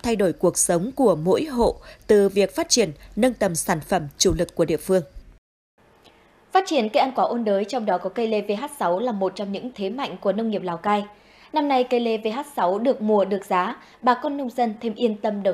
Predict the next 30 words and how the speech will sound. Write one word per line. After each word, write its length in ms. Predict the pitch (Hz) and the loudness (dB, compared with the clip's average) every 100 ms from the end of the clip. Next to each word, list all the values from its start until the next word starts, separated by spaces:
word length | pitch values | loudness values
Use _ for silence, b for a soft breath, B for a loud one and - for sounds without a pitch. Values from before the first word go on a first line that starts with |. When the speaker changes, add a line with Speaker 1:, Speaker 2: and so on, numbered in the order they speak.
| 175 | -2
Speaker 2:
tư 100 | 208 | -6
chăm 200 | 208 190 | -6 -8
sóc 280 | 170 285 311 | -4 -6 -4
và 100 | - | -6
mở 220 | 185 196 165 | -2 0 0
rộng 120 | 190 - | -2 -6
diện 120 | 175 - | -6 -4
tích. 200 | 302 - b b b b | -4 -6 b b b b
Thời 80 | 262 | -2
gian 180 | 254 254 | 2 2
này, 220 | 220 190 | 0 -2
việc 280 | 196 190 - | -2 -6 -2
đốn 240 | 226 208 - | 0 0 -2
tỉa, 220 | 311 214 160 - | -2 -2 -2 -2
tạo 160 | 214 - | -2 0
tán, 280 | 233 190 240 302 | -2 -2 -4 -6
chăm 160 | 247 196 254 | -6 -4 -6
sóc 240 | 277 - - | -8 -10 -6
sẽ 80 | - - | -6 -2
quyết 120 | 262 | -2
định 200 | 226 151 | -2 -2
đến 260 | 180 202 262 | -6 -4 -4
năng 140 | 247 233 | -4 -4
suất, 180 | 349 - | -6 -4
chất 140 | 339 | -6
lượng 280 | 320 247 - - | -2 -2 -2 -4
vườn 120 | 180 | -4
lê 140 | 185 | -4
năm 140 | 180 170 | -10 -10
tới. 120 | 160 | -10